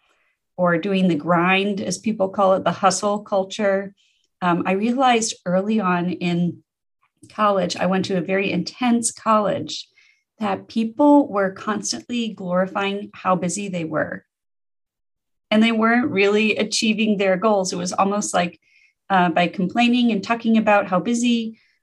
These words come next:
we were and checking everything off the checklist, that was great, but it was just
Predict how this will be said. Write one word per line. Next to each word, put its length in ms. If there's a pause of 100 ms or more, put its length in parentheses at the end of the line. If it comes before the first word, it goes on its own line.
(160)
we 100
were 540
and 400 (200)
checking 300
everything 320
off 220
the 80
checklist, 560
that 140
was 160
great, 260
but 80
it 60
was 120
just 320